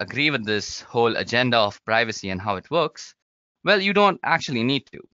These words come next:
because the main problem out here is that it's a central point of functionality. So if a hacker actually wants to penetrate through to their system, he only has to actually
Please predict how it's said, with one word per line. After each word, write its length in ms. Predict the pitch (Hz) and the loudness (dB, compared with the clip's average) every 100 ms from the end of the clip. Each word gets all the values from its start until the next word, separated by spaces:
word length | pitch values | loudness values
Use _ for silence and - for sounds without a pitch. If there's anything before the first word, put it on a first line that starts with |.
| _ | _
because 280 | 160 202 196 | -6 -2 -2
the 60 | 175 | 0
main 300 | 160 190 196 | 0 0 0
problem 420 | 185 185 147 101 | 0 0 0 -2
out 220 | 95 - | -4 -4
here 240 | 156 117 120 | -4 -4 -4
is 180 | 131 147 | -6 0
that 200 | 170 220 | 0 0
it's 180 | - - | -6 -8
a 40 | |
central 500 | - 208 208 196 170 | -4 0 0 0 -4
point 440 | - 123 120 120 _ - | 0 2 2 0 _ 0
of 220 | 98 95 | 0 0
functionality. 800 | - 117 110 98 117 104 107 - _ _ _ - | -2 -2 0 0 0 0 -4 -18 _ _ _ -2
So 120 | 131 | 2
if 80 | 123 | 2
a 80 | |
hacker 460 | 113 147 175 117 113 - _ _ - | 2 2 2 0 -2 -6 _ _ -6
actually 320 | 240 - 156 | -4 -2 0
wants 240 | 147 147 - | 2 2 -2
to 80 | |
penetrate 600 | - 123 113 - 160 160 | -2 -2 -2 0 0 0
through 140 | - 131 | -4 -8
to 140 | 120 | -4
their 160 | 101 92 | -4 -4
system, 520 | - 208 - 196 185 - _ _ | -4 -6 -2 -2 -2 -8 _ _
he 160 | 208 214 | 0 4
only 240 | 226 208 | 4 2
has 320 | 156 170 165 | 2 2 2
to 100 | 139 | 2
actually 520 | 139 135 - 123 127 | 2 2 -4 -8 -10